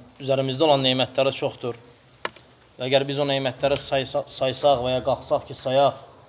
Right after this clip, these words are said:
və cəhd eləsək ki, saymağa, Allahın nemətlərini saya bilmərik.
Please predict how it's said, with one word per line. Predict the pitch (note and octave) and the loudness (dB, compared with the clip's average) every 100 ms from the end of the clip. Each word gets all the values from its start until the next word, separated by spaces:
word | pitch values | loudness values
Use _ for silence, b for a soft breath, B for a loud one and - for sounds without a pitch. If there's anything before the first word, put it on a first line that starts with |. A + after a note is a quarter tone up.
| b b b b | b b b b
və | B2 | -2
cəhd | C#3+ C3+ C3 | 0 2 2
eləsək | C#3 A#2+ D3 C#3 | 0 0 -4 -4
ki, | B2+ | -8
saymağa, | - C3 B2+ C3 C#3 A#2+ | -8 -6 -2 0 2 0
Allahın | C3 C3 C3+ C3 | -4 -4 -4 -4
nemətlərini | B2+ A#2 - B2 B2+ | -6 -6 -6 -8 -8
saya | A#2 A#2 | -6 -6
bilmərik. | A2+ A2+ G2 | -6 -10 -10